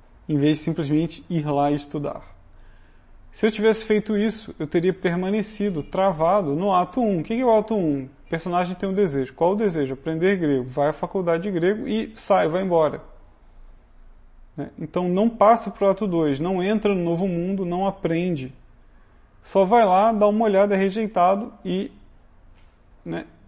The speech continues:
passa a falar mal. Que é o que acontece com as pessoas que só estudam a decadência e ficam só reforçando a ideia de que tudo é ruim, tudo acabou, não temos mais solução.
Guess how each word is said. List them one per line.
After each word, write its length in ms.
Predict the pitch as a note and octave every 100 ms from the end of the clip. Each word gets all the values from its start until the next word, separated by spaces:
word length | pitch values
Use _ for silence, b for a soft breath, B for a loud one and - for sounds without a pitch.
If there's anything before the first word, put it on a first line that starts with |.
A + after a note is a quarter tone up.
| - - - -
passa 340 | E3 D#3+ D#3 G3
a 40 |
falar 300 | - F#3+ G3
mal. 440 | F#3+ D#3 C#3+ - b b b b b b _ -
Que 80 | A#3
é 40 |
o 60 | A#3+
que 120 | B3
acontece 500 | B3 C4+ G3+ G3 -
com 60 |
as 80 | G3+
pessoas 440 | - G#3+ - F#3+ F#3
que 100 | G3
só 160 | G#3
estudam 360 | F#3+ - F#3 G3
a 60 |
decadência 640 | F#3+ F#3+ G#3 F3+ F#3 G#3+ D#3
e 60 | D#3
ficam 400 | - F#3 G#3 F#3+
só 240 | - G3
reforçando 760 | F3 F#3+ B3 A#3+ - A3 A3 F#3+
a 60 |
ideia 500 | G3 D#3+ C#3 D3 D#3+ - b b b b b b -
de 160 | D#3 E3+
que 240 | - F#3
tudo 300 | F3 G3+ F#3+
é 40 | G3
ruim, 600 | G3+ G#3 D#3+ F3 F#3 - - _
tudo 240 | - F3+ F3+
acabou, 640 | F3+ F#3+ D#3 D3+ F3 - -
não 220 | E3 F3 F3
temos 240 | F3+ D#3+
mais 220 | E3+ E3+
solução. 600 | - F#3 F3 - D3+ C#3+